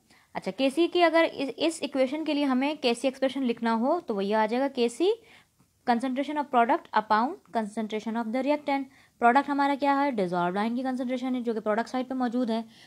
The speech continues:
तो that will be equal to the concentration of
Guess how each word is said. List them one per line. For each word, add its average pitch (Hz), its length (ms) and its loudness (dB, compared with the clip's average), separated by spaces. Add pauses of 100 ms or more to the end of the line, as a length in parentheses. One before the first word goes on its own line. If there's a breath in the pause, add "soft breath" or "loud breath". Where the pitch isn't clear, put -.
तो 202 60 -8
that 196 240 0
will 233 160 -2
be 269 140 -2
equal 240 360 -4 (100)
to 269 140 -2
the 294 180 0 (600 soft breath)
concentration 269 720 -2 (100)
of 262 340 4